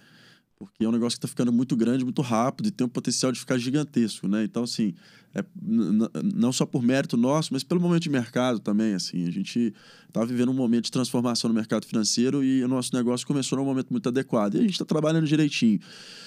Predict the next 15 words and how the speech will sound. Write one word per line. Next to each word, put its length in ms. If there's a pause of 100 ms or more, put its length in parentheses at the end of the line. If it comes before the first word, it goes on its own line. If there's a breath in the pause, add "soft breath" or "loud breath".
Só 180
que 200
isso 200
traz 280
muita 260
coisa 340
nova 600 (340 soft breath)
e, 80
a-, 80 (220)
assim, 380 (340 soft breath)
é, 560 (100)
é, 140 (100)
todos 220
os 40
dias. 520